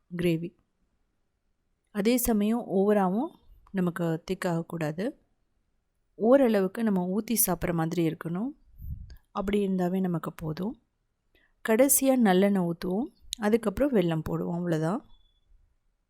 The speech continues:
காரம் ரொம்ப பிடிக்குது அப்படின்னா, நீங்க என்ன பண்ணலாம்னா, முன்னாடியே ஒரு மூணு மிளகாயை எண்ணெயில வறுத்து போட்டுக்கலாம். வெல்லம் அப்படிங்கிறது கிட்டத்தட்ட ஒரு டேபிள் ஸ்பூன். ஏன்னா, நம்ம புளி போட்டிருக்கிறதுனால புளியோட டேஸ்ட் ரொம்ப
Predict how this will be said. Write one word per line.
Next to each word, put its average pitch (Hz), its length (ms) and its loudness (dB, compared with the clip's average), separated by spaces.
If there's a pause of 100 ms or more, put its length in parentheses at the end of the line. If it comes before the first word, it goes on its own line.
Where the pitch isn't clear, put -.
(880)
காரம் 214 380 4
ரொம்ப 196 200 0
பிடிக்குது 190 460 0
அப்படின்னா, 175 420 -2
நீங்க 240 200 0
என்ன 180 160 0
பண்ணலாம்னா, 170 460 -2
முன்னாடியே 196 460 0
ஒரு 196 140 2
மூணு 175 340 0
மிளகாயை 175 600 0 (420)
எண்ணெயில 185 420 -2
வறுத்து 160 260 -6
போட்டுக்கலாம். - 540 -12 (880)
வெல்லம் 240 360 2
அப்படிங்கிறது 180 500 -4
கிட்டத்தட்ட 190 460 -4
ஒரு 165 200 -2
டேபிள் 165 300 -4
ஸ்பூன். 175 280 -8
ஏன்னா, 185 260 0
நம்ம 202 260 -2
புளி 226 220 2
போட்டிருக்கிறதுனால 180 920 -2
புளியோட 220 420 2 (100)
டேஸ்ட் 190 320 -2
ரொம்ப 190 280 -2